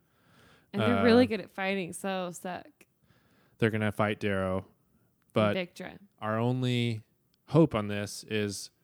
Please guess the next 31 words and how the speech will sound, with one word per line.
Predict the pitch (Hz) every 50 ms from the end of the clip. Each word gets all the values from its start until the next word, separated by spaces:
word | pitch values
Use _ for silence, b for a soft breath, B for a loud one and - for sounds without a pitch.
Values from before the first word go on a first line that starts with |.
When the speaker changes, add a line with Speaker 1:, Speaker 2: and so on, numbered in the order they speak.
| _ _ _
Speaker 2:
we | 117 117 110
have | 117 113 107 104
the | 107 101
expert | 104 101 - - - 110 104 101 101 -
on | 104 104 101
our | 101 101 101
side, | - - 104 98 95 95 95 95 95 - _ _ _ _ _ _ _ _ _ _ _ _ _ _ _ _ _ _ _ _ _
Mustang. | 156 113 110 107 104 - - 107 98 95 95 98 95 95 - _ _ _
She | - - - 120 110 104
should, | - - - - - 127 123 117 107 104 - - _
like, | 120 110 101 98 - - _ _ _ _ _ _ _ _ _ -
if | 127 -
they | - 113
can | 104 104
take | 98 - 110 104
them | - 107 98
alive | 95 101 104 101 101 98 95
or | 95
whatever, | 95 95 95 95 92 92 95 95 b b b b b b b
should | - - 127 107
be | 113
able | 104 101 98
to | 95
put | - - 101 -
their | 101 92 90 92 95 95 - - 135
minds | 107 101 95 95 95 90 -
back | - 98 90 - -
together, | 95 95 92 90 87 90 87 87
I | 87
feel | - - 92
like. | 87 87 87 87 -